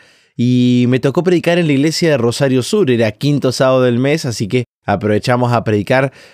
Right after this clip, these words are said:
sobre la educación cristiana, sobre el gran maestro. Y allí me siento en la escuela sabática y el maestro de escuela sabática dice que reconoció mi voz, lo cual a mí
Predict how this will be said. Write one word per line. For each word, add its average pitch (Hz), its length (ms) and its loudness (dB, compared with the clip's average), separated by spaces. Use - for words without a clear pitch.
sobre 131 280 2
la 120 100 2
educación 123 480 0
cristiana, 151 640 -2
sobre 104 300 -2
el 101 60 0
gran 123 220 2
maestro. 143 520 -2
Y - 120 2
allí 180 640 0
me 135 160 -2
siento 185 400 0
en 156 100 2
la 147 60 2
escuela 160 380 -2
sabática 170 720 -2
y 127 560 2
el 135 140 2
maestro 185 400 0
de 185 60 2
escuela 185 340 0
sabática 180 680 0
dice 165 320 0
que 160 120 2
reconoció 139 600 0
mi 165 100 2
voz, - 500 -2
lo 131 140 -2
cual - 220 0
a 107 80 -2
mí 131 60 0